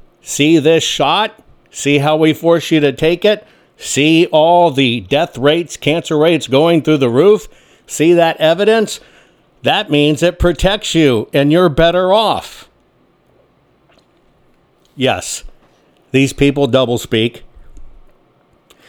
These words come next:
These people use the pressure points in our society to try to bend us to their view. Oh, by the way, hey, here's one. Here's probably their key agenda here of why you have to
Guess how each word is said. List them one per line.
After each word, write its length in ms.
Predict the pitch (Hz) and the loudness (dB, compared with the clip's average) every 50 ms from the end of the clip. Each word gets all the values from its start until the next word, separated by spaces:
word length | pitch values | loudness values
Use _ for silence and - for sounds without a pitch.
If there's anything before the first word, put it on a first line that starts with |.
| - - _ _ - | -20 -20 _ _ -2
These 220 | 131 147 151 - | 0 0 0 2
people 360 | - - 156 165 - 160 151 127 | 2 2 2 2 2 2 0 2
use 500 | 113 127 147 175 202 208 202 170 123 - | 2 4 4 4 4 2 -2 -4 -4 -2
the 120 | - 120 | -4 -2
pressure 300 | - - 151 147 - 131 | 0 -2 -2 -2 -2 -4
points 360 | - - 113 107 110 98 - | -4 -2 0 0 0 -2 -2
in 100 | 110 107 | -2 -2
our 140 | 107 110 104 | 0 0 -2
society 720 | - - 104 92 - - 117 120 120 117 113 110 107 104 | -4 -6 -10 -8 -4 -4 -2 0 0 0 -2 -2 -4 -4
to 180 | 98 - - 113 | -6 -6 -6 -8
try 340 | - - - 120 120 117 123 | -4 -2 -2 0 0 0 -2
to 340 | - - 120 110 107 95 95 - _ _ _ _ _ _ _ _ _ _ _ | -4 -2 0 0 0 0 -2 -6 _ _ _ _ _ _ _ _ _ _ _
bend 520 | - 110 101 - - 117 131 147 139 120 107 | -16 -16 -8 -4 -2 -2 0 0 0 0 0
us 300 | 104 92 92 101 - - | 0 0 0 -2 -4 -4
to 160 | - - 107 | -2 -2 0
their 200 | 98 107 107 107 | 0 0 0 -2
view. 380 | 95 95 107 120 117 110 110 - - | -2 -2 0 2 2 2 2 0 0
Oh, 220 | 160 143 143 120 | -2 0 0 0
by 180 | 107 147 170 160 | 0 0 0 0
the 80 | 123 | 0
way, 180 | 143 165 135 104 | 0 0 0 0
hey, 280 | 113 143 110 92 - _ _ - - _ _ _ | 0 -4 -4 -6 -10 _ _ -20 -20 _ _ _
here's 240 | - - 143 151 113 | -4 -2 -2 -2 0
one. 380 | 104 120 147 143 113 98 98 - _ _ _ _ | 0 0 0 0 -2 -4 -6 -10 _ _ _ _
Here's 220 | - 175 202 - - | 0 2 2 2 2
probably 300 | - 156 160 139 123 113 | 0 -2 0 0 0 0
their 280 | 107 107 104 98 120 | 0 0 0 -2 -4
key 260 | - - - 123 139 | -6 -6 -4 -2 0
agenda 380 | 135 113 - 104 104 98 95 90 | -2 -2 -2 -2 -2 -2 -2 -2
here 320 | 82 101 95 95 107 117 - _ _ _ _ _ _ _ _ _ _ _ _ - | -2 0 0 0 -2 -2 -6 _ _ _ _ _ _ _ _ _ _ _ _ -8
of 220 | - 123 123 95 92 | -4 -4 -4 -2 -2
why 300 | 107 117 120 123 131 139 | -2 0 0 0 0 0
you 180 | 135 123 117 | 0 -2 -2
have 280 | 101 101 123 120 120 - | -2 0 0 -2 -2 -2
to 180 | - 104 92 - | -2 -4 -4 -4